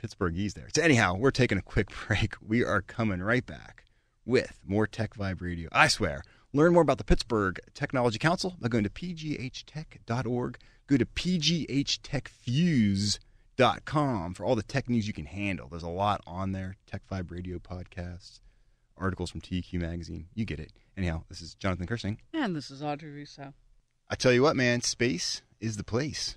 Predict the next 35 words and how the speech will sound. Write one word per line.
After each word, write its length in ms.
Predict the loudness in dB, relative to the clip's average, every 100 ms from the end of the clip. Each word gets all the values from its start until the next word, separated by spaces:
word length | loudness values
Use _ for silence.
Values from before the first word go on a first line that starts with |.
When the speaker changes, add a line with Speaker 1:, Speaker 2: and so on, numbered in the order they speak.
| -12
Speaker 1:
Without 300 | -2 0 0
it, 80 | 0
you 80 |
got 100 | 0
no 100 | 0
place 180 | 2 2
to 80 | 4
hang 160 | 4 8
Speaker 2:
That's 180 | 6
Speaker 1:
out. 60 | 6
Speaker 2:
Sun 260 | 4 2 4
Ra. 300 | 2 2 -4 _
Speaker 1:
It 160 | 2 4
is. 340 | 2 -2 -4 0 2 4 6 6
Speaker 2:
So 100 | 10 8 10
funny. 480 | 10 10 10 8 8
Speaker 1:
<laughs> 520 | 6 6 6 2 4 4 2 4 0 0 2
Speaker 2:
Okay. 500 | 2 2 0 0 0
Speaker 1:
Oh, 280 | 6 8 10
man. 200 | 8 4 0 4
We 80 | 6
have 100 | 8
Jim 160 | 8 6
Scalo 540 | 6 6 8 8 8
here. 280 | 8 6 2
This 180 | 0 0
is, 180 | -2
this 160 | -2 -2
is 140 | 0
like, 220 | 2 2 2
I'm, 200 | 0 0
I'm 120 | 0
excited 380 | 0 0 2 0
about 320 | 0 -4 -10
this. 420 | -16 -14 -12 -12